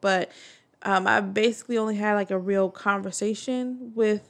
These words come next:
the Daniel and Tisa podcast, and they, we went into depth on their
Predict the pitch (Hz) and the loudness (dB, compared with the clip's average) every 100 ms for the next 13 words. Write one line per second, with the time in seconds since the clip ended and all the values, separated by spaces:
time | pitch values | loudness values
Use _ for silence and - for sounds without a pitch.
0 | _ 190 185 208 220 240 233 269 247 220 | _ -4 -2 0 -2 -4 -6 -6 -4 -6
1 | 214 226 214 202 214 196 - - - _ | -4 -4 -4 -4 -6 -8 -14 -20 -20 _
2 | 202 214 240 233 190 254 247 175 151 170 | 6 8 8 2 2 2 4 4 2 -6
3 | 165 190 151 - - - - 190 190 185 | -4 2 2 2 -12 -20 -14 -6 -4 -2
4 | 185 180 175 170 175 | 2 2 2 -2 -6